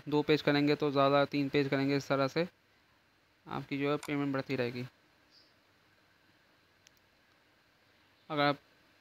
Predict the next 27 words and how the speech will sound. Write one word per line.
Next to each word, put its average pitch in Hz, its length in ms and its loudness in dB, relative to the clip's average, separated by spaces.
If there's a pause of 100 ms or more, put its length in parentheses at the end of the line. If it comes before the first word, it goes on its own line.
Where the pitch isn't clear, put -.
(760)
दस 151 140 0
पेज 151 240 2
जो 147 120 2
है 147 120 2
वो 147 320 0 (720)
आप 135 140 -6
एडव-, 135 240 0
advance 131 420 2
में 147 60 -2
आए 139 120 0
थे 143 120 0
दस 139 160 0
पेज 139 200 -4
के, 143 120 -4
आपको 131 280 -2
चौदह 139 260 0
सौ 139 120 -2
dollar, 143 260 4 (160)
तो 139 140 -4
चौदह 139 340 -4
सौ 139 80 -6
दो 143 100 2
dollar 143 200 4
मिलेंगे 143 360 2 (160)
पन्द्रह 139 200 -2
दिन 139 100 -2
में, 139 140 -2